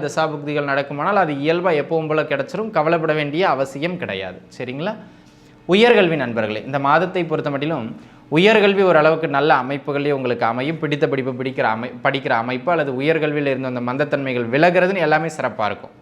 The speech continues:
அப்போ உங்க ஜாதக அமைப்படியும் பதினொன்னாம் இடம் சம்பந்தப்பட்டு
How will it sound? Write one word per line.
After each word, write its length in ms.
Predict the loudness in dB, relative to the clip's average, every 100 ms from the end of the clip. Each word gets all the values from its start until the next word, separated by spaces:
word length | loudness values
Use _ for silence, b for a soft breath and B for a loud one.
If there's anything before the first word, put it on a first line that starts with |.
| b b b b b b 2
அப்போ 100 | 4
உங்க 120 | 4 6
ஜாதக 300 | 6 6 4 0
அமைப்படியும் 440 | 0 -2 -2 0
பதினொன்னாம் 420 | 2 2 2 0 0
இடம் 180 | -2 -2
சம்பந்தப்பட்டு 520 | 0 0 2 0 0